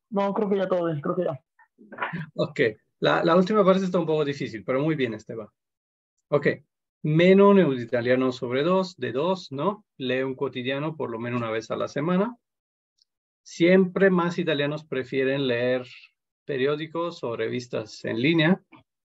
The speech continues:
Speaker 2: pero son los jóvenes entre los dieciocho y veinticuatro años los que más hacen uso, fruitori son los que más usan, ujú,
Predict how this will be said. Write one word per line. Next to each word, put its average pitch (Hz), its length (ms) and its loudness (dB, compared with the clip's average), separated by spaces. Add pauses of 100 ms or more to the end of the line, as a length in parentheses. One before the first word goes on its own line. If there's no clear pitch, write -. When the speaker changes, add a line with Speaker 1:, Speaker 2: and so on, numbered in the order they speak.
(540)
Speaker 2:
pero 151 260 4
son 156 280 2
los 165 200 4
jóvenes 180 880 4 (240)
entre 120 520 -2
los 107 240 -6
dieciocho 143 640 2
y 135 40 4
veinticuatro 127 640 0
años 165 500 -2
los 127 300 -2
que 135 160 0
más 151 680 -2
hacen 135 400 0
uso, 165 400 2
fruitori 131 560 -2
son 127 380 -6
los 107 180 -6
que 120 120 -6
más 120 480 -6 (600)
usan, 170 600 2 (140)
ujú, 151 440 -2